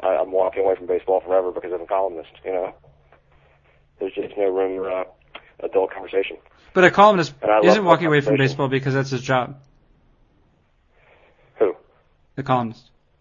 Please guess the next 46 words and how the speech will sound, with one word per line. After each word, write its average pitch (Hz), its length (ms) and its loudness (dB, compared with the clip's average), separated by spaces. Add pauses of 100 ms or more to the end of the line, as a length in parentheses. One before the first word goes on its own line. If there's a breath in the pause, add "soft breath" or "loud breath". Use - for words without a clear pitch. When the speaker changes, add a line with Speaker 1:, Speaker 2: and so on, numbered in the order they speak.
(1040)
Speaker 1:
What? 120 240 0 (100)
Speaker 2:
Wait, 139 140 -2
who's 190 160 2
walking 220 260 2
away 226 160 0
from 233 140 -4
baseball? 233 400 -4 (1200)
Speaker 1:
Uh, 165 220 10
just, 147 220 2
you 170 60 6
know, 135 200 8
like, 127 300 8
uh, 117 1200 6
just, 135 220 -2
you 160 160 0
know, 156 100 8
the 143 140 0
gist 156 180 4
of 135 80 -2
a 127 40 2
column, 123 280 8
like, 110 200 4
you 117 60 -2
know, 107 100 4
"Baseball 110 460 6
will 107 60 2
never 104 200 2
be 98 100 -6
clean," 98 400 -2
and, 85 140 -8 (540 soft breath)
uh, 60 180 -2
"How 110 160 6
can 113 100 -2
we 113 80 4
possibly 120 500 2
trust 117 320 2
anything 117 380 2
ever 110 220 2
again 104 240 -2
about 101 240 2
the 101 60 -6
entire 98 260 2
world?" 90 400 2
And, 85 200 -10
you 113 80 -4
know, 92 140 -2